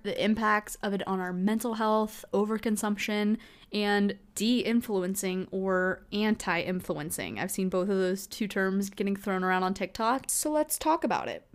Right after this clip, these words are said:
I'm going to preface this with my experience, and I'm gonna try to not get on a soapbox, or at least have it not sound like I'm standing on a soapbox with a megaphone.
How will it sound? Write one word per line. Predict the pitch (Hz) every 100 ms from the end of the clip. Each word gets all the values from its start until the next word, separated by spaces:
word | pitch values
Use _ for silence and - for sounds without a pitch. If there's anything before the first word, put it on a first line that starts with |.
| - -
I'm | 233 240
going | 269 302
to | 370 370 381 262
preface | - 214 202 220
this | - 214 220 220
with | 208
my | 202 190 170
experience, | 196 - - 220 226 233 240 -
and | 214
I'm | 208
gonna | 202 214
try | - - 196 196 196 202 208 -
to | - 214
not | 208 208 - 208
get | 214
on | 214 214
a |
soapbox, | 214 226 220 226 220 226 -
or | - 190
at | 185
least | 196 190 -
have | 196
it | 190
not | 185 -
sound | - 190 165 180 190
like | 202 196 - - - - - -
I'm | 208 202
standing | - 202 196 196 196 196 -
on | 196
a | 196
soapbox | 202 196 190 190 -
with | 202
a |
megaphone. | 175 175 190 208 240 262